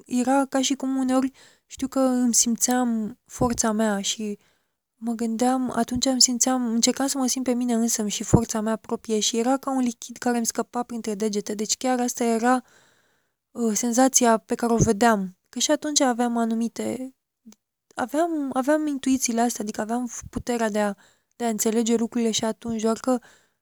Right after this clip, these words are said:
nu aveam experiența, nu aveam puterea, nu aveam, cel mai mult îmi lipsea încrederea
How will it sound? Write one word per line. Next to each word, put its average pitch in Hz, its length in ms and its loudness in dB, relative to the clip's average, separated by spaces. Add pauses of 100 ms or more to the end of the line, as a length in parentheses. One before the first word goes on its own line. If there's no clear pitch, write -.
nu 254 460 -4
aveam 262 460 0 (440)
experiența, 247 540 -4
nu 233 60 -2
aveam 247 240 0
puterea, 247 460 -2
nu 208 80 -2
aveam, 233 340 0 (460)
cel - 140 0
mai 269 100 -2
mult 277 180 -4
îmi 285 100 -2
lipsea 247 280 -4
încrederea 240 880 -2